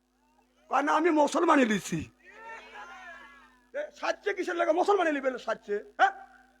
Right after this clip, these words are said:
হেনা আছে দেই, বিয়ে দিবেন লে বাড়িঘর সাজগোজ করেছে। কথা কয় না। না, না, বুড়াকে বুড়া গেলে মুসলমানি দিবে নাকি আবার?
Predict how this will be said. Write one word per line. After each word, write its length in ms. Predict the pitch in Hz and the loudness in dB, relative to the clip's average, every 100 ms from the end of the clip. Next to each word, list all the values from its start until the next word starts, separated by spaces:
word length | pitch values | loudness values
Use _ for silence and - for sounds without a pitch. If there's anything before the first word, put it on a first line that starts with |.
| - | -8
হেনা 320 | 415 427 403 | -2 0 2
আছে 200 | 392 440 | 0 0
দেই, 240 | 440 415 403 - 170 | 8 8 8 0 2
বিয়ে 260 | 403 466 453 | 6 6 6
দিবেন 220 | 427 403 | 6 8
লে 160 | 392 | 8
বাড়িঘর 400 | 381 359 349 339 | 10 8 8 4
সাজগোজ 400 | 311 175 233 233 | 6 2 0 -2
করেছে। 420 | 226 208 180 160 165 | -6 -8 -12 -10 -12
কথা 380 | - 381 330 330 | -6 6 8 8
কয় 260 | 220 180 143 | 8 6 6
না। 180 | 135 127 - - - - - - | 0 -6 -10 -10 -8 -8 4 10
না, 60 | |
না, 120 | 440 | 12
বুড়াকে 360 | 403 403 427 453 | 12 10 8 6
বুড়া 240 | 403 440 | 4 4
গেলে 180 | 427 415 | 4 0
মুসলমানি 420 | 392 392 440 415 | -2 -4 -4 -2
দিবে 180 | 359 320 | -2 -2
নাকি 180 | 294 240 | -2 -2
আবার? 260 | 269 202 | -4 -4